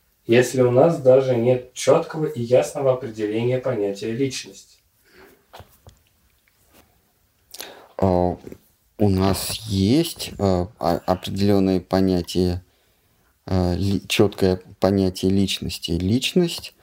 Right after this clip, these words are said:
Speaker 2: м, ам, это лицо, э,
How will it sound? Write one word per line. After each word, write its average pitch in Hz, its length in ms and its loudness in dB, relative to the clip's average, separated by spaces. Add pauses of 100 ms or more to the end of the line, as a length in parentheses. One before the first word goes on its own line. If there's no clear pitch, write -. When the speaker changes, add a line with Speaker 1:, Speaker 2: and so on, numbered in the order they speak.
(960)
Speaker 2:
м, 92 800 0 (680)
ам, 90 540 -2
это 107 440 0
лицо, 113 840 0 (400)
э, 85 300 -2